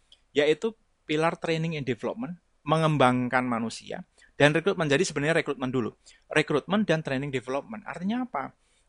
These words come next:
<clears throat> bisnis ini bisa berkembang, ya sebagaimana bisnis yang lain ya, pasti kalau, eh,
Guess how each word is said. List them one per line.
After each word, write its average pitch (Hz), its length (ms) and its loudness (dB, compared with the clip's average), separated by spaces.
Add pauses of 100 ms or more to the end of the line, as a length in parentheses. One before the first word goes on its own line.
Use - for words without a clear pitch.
(180)
<clears throat> 208 260 4
bisnis 190 300 -2
ini 214 160 0
bisa 180 160 0
berkembang, 127 640 -2 (960)
ya 135 160 4
sebagaimana 107 480 0
bisnis 110 320 -8
yang 107 160 -4
lain 160 240 0
ya, 120 140 -2 (500)
pasti 139 320 -6
kalau, 139 400 -2 (180)
eh, 120 300 -4